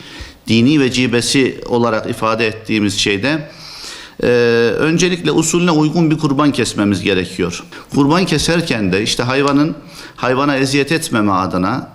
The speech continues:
e, özen göstermemiz gerekiyor. E, damarlarının, her iki damarının da kesilmesi, e, nefes borusunun kesilmesi, bir de acele edilmemesi gerekiyor. Şimdi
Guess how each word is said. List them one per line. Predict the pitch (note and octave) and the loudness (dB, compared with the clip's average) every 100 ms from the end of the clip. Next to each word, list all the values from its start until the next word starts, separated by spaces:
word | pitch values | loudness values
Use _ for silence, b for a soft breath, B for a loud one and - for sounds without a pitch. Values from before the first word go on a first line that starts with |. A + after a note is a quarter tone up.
| - | -4
e, | B2 A#2+ A#2 A2 | 0 2 2 2
özen | A#2+ B2 D3+ A#2+ | 0 2 4 2
göstermemiz | A2 - G2+ F#2+ F2+ F2+ | 0 0 0 0 0 0
gerekiyor. | F#2 E2+ E2+ G#2 A#2+ D3 - B B B B B B B - | -2 -2 -4 -2 0 -2 -10 B B B B B B B -2
E, | A#2 A#2+ A2+ A2 A2 G#2+ F#2+ - - - - - - - - E2+ - | 0 2 2 2 2 0 -2 -6 -14 -18 -20 -20 -20 -20 -14 -6 0
damarlarının, | A#2+ C#3+ D3+ D#3 D3+ D3 F#3+ A#3+ - - - | 2 4 4 2 2 2 0 -4 -10 -16 -4
her | C3 D3 | 0 2
iki | D3+ C3+ D3 | 2 0 0
damarının | C3 C3+ C3+ C3+ D3+ C3 | 2 2 2 2 4 2
da | A#2+ | 0
kesilmesi, | A#2+ - B2 G#2+ F#2+ - F#2+ G2+ - | -2 0 0 2 0 0 -2 -2 -4
e, | A2 G#2+ G#2 G#2 | 0 2 4 2
nefes | A#2 B2 D3 - | 2 0 -2 0
borusunun | C3 A#2+ A#2+ A#2 | 0 0 0 0
kesilmesi, | G2+ G#2+ - G#2 G2 F#2 A2+ D3+ E3+ B B B - | 0 -2 0 0 0 0 -2 -2 -6 B B B -2
bir | F3 F3+ | 0 2
de | |
acele | C#3+ D3 F3 C#3 | 0 2 2 2
edilmemesi | B2 D3 C3+ A2 G2 G#2 | 2 2 2 2 0 0
gerekiyor. | G2 F2+ F2 - | -2 -2 -4 -4
Şimdi | - D3+ F3+ E3 D3+ | -2 0 2 2 0